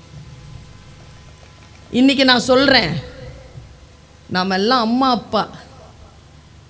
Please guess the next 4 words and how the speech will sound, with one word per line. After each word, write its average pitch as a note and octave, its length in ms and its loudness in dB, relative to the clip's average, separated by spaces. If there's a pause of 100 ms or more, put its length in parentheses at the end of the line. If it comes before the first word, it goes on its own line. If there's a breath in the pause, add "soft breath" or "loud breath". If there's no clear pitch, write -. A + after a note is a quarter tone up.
(2250)
கொஞ்சம் G#3+ 240 -2
விட்டு A3 220 -4
தான் B3 280 2
பார்ப்போம், D#3 340 -4